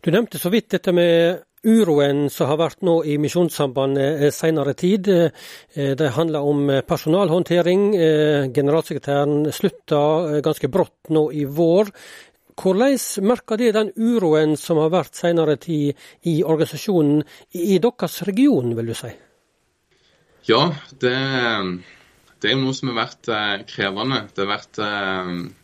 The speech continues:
Speaker 2: det har vært litt spent, eh, litt spenninger, det har vært litt, eh, delte meninger om dette her, og ikke minst denne her, eh, om at, eh, en ikke har informasjon om, om hva som på en måte skjedde, og det har vært litt sånn vakuum etter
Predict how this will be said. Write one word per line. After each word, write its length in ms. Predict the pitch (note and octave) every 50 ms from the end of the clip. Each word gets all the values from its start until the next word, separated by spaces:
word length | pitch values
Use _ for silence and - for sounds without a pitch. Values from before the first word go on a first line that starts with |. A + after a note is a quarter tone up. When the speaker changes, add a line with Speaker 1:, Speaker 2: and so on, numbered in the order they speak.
| _ -
Speaker 2:
det 80 | - -
har 120 | - A#2 C3+
vært 80 | C#3
litt 160 | D3+ C#3 -
spent, 380 | - - B2+ C#3 D#3+ D#3 - - _ -
eh, 560 | C3+ B2 B2 B2 B2 A#2+ A#2 A2+ G#2 G2 G2 F#2+ F#2 - - -
litt 140 | B2+ B2 -
spenninger, 640 | - B2 A#2+ A#2 A#2 A#2+ A#2+ B2 A#2+ B2 A#2+ A#2 G#2+
det 100 | A2+ G2+
har 140 | G#2 -
vært 120 | - - -
litt, 340 | - G2+ G2 - _ - -
eh, 400 | G2+ G2 G2 F#2+ F#2 F2+ F#2 F#2+ - _ _ _
delte 380 | G2+ G2 F#2+ G2 - - G2+ G2+
meninger 480 | G2+ G#2+ A#2+ B2 B2 B2 B2 B2 B2+
om 100 | B2 B2
dette 280 | B2 B2 B2+ - - A#2
her, 160 | A#2+ B2 B2+
og 500 | B2 A2+ A2 G#2+ G2+ G2+ G2 F#2+ F#2 F#2 F#2 _ - - - - - _ _ -
ikke 160 | - B2+ A#2+
minst 320 | A#2+ A#2 B2 C3 C3 -
denne 240 | - A#2 A2 A2 G#2+
her, 160 | G#2 G#2+ G#2+ G2+
eh, 600 | G#2+ G#2 G2+ G2+ G2 F#2+ F#2 F#2 F#2 F2+ F2+ F2+ - _ _ _ _ _ - - - - - - - - _ _ _ _ _ _ _ _ _ -
om 120 | - A#2 B2+
at, 180 | C3 C3 -
eh, 220 | C3+ B2 B2 B2 A#2 A2+
en 80 | B2
ikke 220 | C3+ C3+ - C#3 C3+
har 100 | C3 B2+
informasjon 600 | C3 C3 C3 C3 B2+ - - - C3 D3+ E3 D3+
om, 260 | C3 A#2 A2+ A2 G#2+ G2
om 140 | G#2 A#2 A2+
hva 160 | A2 A2+ A#2
som 280 | A#2 - A#2 G#2+ G#2+ G#2
på 100 | G#2 -
en 100 | A2+ A2
måte 160 | G#2+ - A2+ G#2+
skjedde, 380 | - - G#2+ A#2 A#2+ A#2 A2+
og 60 | G#2
det 120 | G#2 G#2 G#2
har 80 | G#2+
vært 160 | G#2+ G#2+ - -
litt 160 | G2 G#2+ -
sånn 180 | A#2 G#2 G2+
vakuum 540 | G2 G2+ G2 A2 A#2+ A#2+ - - G#2+ G#2 G2+
etter 760 | G2+ G#2 - - G#2 G2+ G2+ G2 G2 F#2+ F#2+ F#2 F#2 F#2+ F#2+